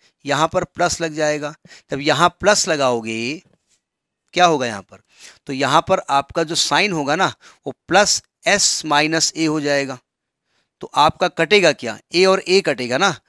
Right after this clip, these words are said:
तो यहाँ पर टू एस आ जाएगा, तो यहाँ एस आ जाएगा। तो cos hyperbolic एटी का जो लाप्लास होता है, cos hyperbolic एटी का होता है, वो S upon एस स्क्वायर माइनस ए स्क्वायर होता है, ठीक है। तो ये कुछ फार्मूले हैं।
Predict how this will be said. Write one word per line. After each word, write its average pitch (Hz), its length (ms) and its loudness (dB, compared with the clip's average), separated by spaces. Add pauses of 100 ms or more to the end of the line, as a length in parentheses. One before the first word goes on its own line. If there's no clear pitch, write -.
(240)
तो 139 80 -4
यहाँ 156 160 4
पर 202 120 -2
टू 180 260 -6
एस 208 240 4
आ 180 60 4
जाएगा, 180 300 4
तो 170 120 -4
यहाँ 156 280 0
एस 151 220 0
आ 104 80 -8
जाएगा। 98 400 -18 (460)
तो - 120 -12 (180)
cos 190 300 6
hyperbolic 170 640 -4
एटी 151 300 -8
का 156 100 0
जो 147 120 -4
लाप्लास 127 580 -2
होता 110 240 -8
है, 127 320 -8 (200)
cos 156 260 2
hyperbolic 151 720 -4
एटी 123 280 -14
का 113 100 -10
होता 101 300 -12
है, 151 260 -6 (360)
वो 131 100 -8 (100)
S 185 280 2
upon 143 400 2
एस 160 260 -6
स्क्वायर 135 320 -4
माइनस 120 400 -10
ए 117 120 -12
स्क्वायर 101 240 -12
होता 95 180 -16
है, 104 100 -20
ठीक 185 180 -12
है। - 60 -10
तो - 400 -20
ये 185 220 4
कुछ - 280 -10
फार्मूले 160 340 0
हैं। 208 140 -6